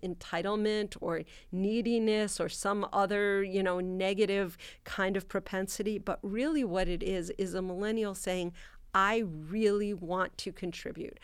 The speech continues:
I really want to do my best work. And here's the way that I believe that I can do it." And there have been a variety of responses from, "No,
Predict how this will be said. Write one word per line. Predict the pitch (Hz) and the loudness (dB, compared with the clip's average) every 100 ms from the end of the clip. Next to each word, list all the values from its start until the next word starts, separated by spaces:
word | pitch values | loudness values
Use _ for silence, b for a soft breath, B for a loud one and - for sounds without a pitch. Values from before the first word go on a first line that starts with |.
| B B - | B B 0
I | 196 | 2
really | 175 165 190 220 254 | 2 0 4 4 4
want | 233 196 190 | 2 2 0
to | - | -2
do | 180 190 185 | -6 -4 -2
my | 185 | 0
best | 175 175 170 - | 0 -2 -4 -2
work. | 170 175 B B B | 0 -2 B B B
And | 180 | -2
here's | - - 247 294 269 | -2 0 2 4 2
the | 240 | 0
way | 214 190 208 208 | 0 2 4 6
that | 190 180 - - | 4 2 0 -2
I | 185 208 | 0 2
believe | 180 196 185 185 190 175 180 - b b - | 0 -2 -2 -4 -2 -2 -4 -8 b b 0
that | 180 - | 0 0
I | 175 170 | -2 -2
can | - 175 170 | -4 -4 -4
do | 165 180 - | -2 -2 -4
it." | - - b b b - | -6 -10 b b b -2
And | 190 175 180 170 151 | 0 2 0 -2 -2
there | 202 190 | 0 0
have | 180 170 151 | 0 -2 0
been | 208 220 214 196 - | 2 4 2 -2 -6
a | 175 | -6
variety | 156 170 156 160 180 214 254 208 180 | -2 -2 -2 0 4 6 6 4 2
of | 165 | -2
responses | 180 - 175 175 - 165 | -4 0 0 0 -4 -6
from, | - 190 175 175 175 160 B B B | -4 2 4 4 0 -4 B B B
"No, | 180 202 180 180 214 | 4 10 10 8 2